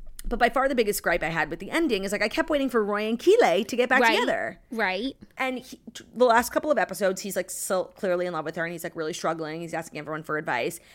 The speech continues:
Speaker 1: And Jamie is still, like, really in love with Keeley too, but Jamie and Roy are such good friends. They decide, like, "You know what? We're both gonna fight for her, but, like, we're still gonna be friends."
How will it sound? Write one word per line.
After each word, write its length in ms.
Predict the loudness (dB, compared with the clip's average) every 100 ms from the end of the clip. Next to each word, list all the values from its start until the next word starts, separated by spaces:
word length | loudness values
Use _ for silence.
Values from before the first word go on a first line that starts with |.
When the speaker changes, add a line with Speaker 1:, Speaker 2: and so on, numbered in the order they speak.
| -10
Speaker 1:
And 180 | -2 -2
Jamie 360 | 2 0 0 -6
is 100 | -6
still, 240 | -2 -2
like, 140 | -2 -4
really 260 | -4 -4
in 120 | -4 -8
love 100 | -8
with 160 | -8
Keeley 360 | -4 -2 -2 -2
too, 260 | -2 -2
but 120 | -2 -4
Jamie 300 | -4 -6 -6
and 100 | -4
Roy 180 | -2
are 60 | -4
such 220 | -6 -10
good 140 | -10 -6
friends. 480 | -4 -2 -4 -8 -14 _ -20 _ -4
They 140 | -2
decide, 460 | 0 4 4 4 0
like, 120 | -4
"You 80 | -4
know 140 | -2
what? 280 | 0 0 -2
We're 80 | -4
both 200 | -4 -4
gonna 100 | -4
fight 220 | -2 -4
for 80 | -4
her, 140 | -4
but, 100 | -2
like, 120 | -4
we're 100 | -6
still 200 | -8 -6
gonna 140 | -8 -10
be 120 | -10
friends." 380 | -8 -8 -8